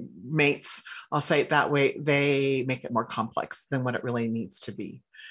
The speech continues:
Um, you know, so as, today when I was meditating before the show, I thought, you know, I went into it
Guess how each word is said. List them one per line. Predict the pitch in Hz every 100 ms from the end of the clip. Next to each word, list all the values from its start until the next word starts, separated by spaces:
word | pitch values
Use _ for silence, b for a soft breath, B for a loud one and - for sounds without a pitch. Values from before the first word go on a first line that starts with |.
| B B B -
Um, | 139 131 123 120 113 - -
you | 180
know, | 160
so | 147 160
as, | 147 -
today | - 175 190 185
when | 170
I | 151
was | 139 135 135
meditating | 147 143 147 151 139
before | 131 - 135
the | 110
show, | - 175 147
I | 131
thought, | 135 135 - _ -
you | 151
know, | 143
I | 135
went | 135 147
into | 185 240 175
it | 143 -